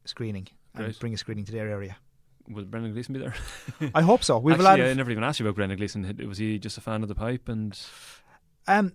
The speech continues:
Speaker 1: well, I'd s-, yeah, I, I'd sent him the rough cut for,
Speaker 2: Right.
Speaker 1: for Atlantic, and he'd done a film in Newfoundland. This is where I, this is where the idea came to me,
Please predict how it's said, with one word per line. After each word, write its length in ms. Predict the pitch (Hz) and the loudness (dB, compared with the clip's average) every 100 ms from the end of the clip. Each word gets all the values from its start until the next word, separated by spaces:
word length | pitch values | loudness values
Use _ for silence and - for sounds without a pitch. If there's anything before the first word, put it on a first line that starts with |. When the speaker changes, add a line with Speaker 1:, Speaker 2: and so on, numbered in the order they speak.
| - | 2
Speaker 1:
well, 140 | 220 | 8
I'd 260 | 240 220 226 | 8 8 6
s-, 120 | - | 2
yeah, 300 | 262 233 254 | -2 4 4
I, 160 | 220 208 | 6 6
I'd 160 | 202 175 | 4 2
sent 240 | 233 247 | 0 0
him 140 | 214 175 | 0 2
the 180 | 170 | 4
rough 220 | 160 185 - | 4 2 0
cut 280 | 123 - - - | -8 -8 -12 -2
for, 80 | |
Speaker 2:
Right. 180 | 110 107 - | 0 0 -4
Speaker 1:
for 240 | - 131 | -4 -2
Atlantic, 460 | 127 147 160 147 - - | -2 -2 -2 -4 -12 -8
and 440 | 143 139 135 135 - | -4 -2 -2 -4 -8
he'd 300 | _ - 202 185 | _ -8 -6 -2
done 120 | 165 | -2
a 40 | |
film 240 | 131 165 147 | -2 -4 -4
in 80 | 127 | -4
Newfoundland. 500 | 151 - 120 98 - _ _ _ _ | -8 -8 -10 -10 -14 _ _ _ _
This 100 | 147 | -8
is 60 | 170 | -2
where 100 | 180 | 0
I, 120 | 139 | -2
this 140 | - 156 | -4 -4
is 60 | |
where 100 | 160 | -2
the 80 | 151 | 0
idea 220 | 135 135 120 | 0 -2 -2
came 200 | 131 127 | -4 -6
to 100 | 123 | -8
me, 140 | 104 | -10